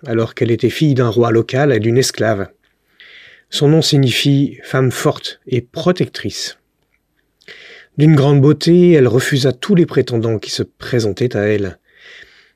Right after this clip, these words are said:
On lui attribue la fondation de la première communauté féminine d'Irlande. Elle fut ainsi abbesse du monastère de Kildare,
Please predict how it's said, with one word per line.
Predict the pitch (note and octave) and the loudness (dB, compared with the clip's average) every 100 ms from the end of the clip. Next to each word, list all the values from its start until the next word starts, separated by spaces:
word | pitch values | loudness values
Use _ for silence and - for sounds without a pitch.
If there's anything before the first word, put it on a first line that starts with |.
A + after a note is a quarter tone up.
| _ | _
On | C3 | 0
lui | C3+ | 2
attribue | C#3+ - C#3 C#3+ | 2 2 2 2
la | B2 | 0
fondation | - C#3+ B2+ A#2+ - D3+ | 0 0 0 0 0 2
de | B2 | 2
la | A2 | 0
première | - C3+ D3+ D3 | -2 0 0 0
communauté | - E3 D#3+ D3+ - E3 D#3+ | 0 2 4 2 2 2 2
féminine | - F3+ D#3+ D#3 D#3+ D#3 | 0 0 2 4 4 4
d'Irlande. | D3+ C#3+ C#3 A#2 A2 - - - - - - | 2 2 2 0 -2 -6 -16 -18 -18 -20 -2
Elle | C3 | 0
fut | B2+ - E3+ | 0 -2 0
ainsi | D#3+ - D3 | 0 2 2
abbesse | B2+ D3+ E3 - | 4 2 0 -2
du | B2+ | 0
monastère | B2+ A#2+ A2+ - C3 | 2 2 -2 -2 0
de | A#2 | 0
Kildare, | - B2+ A#2+ A#2+ C3+ - - | 0 0 2 2 -2 -6 -18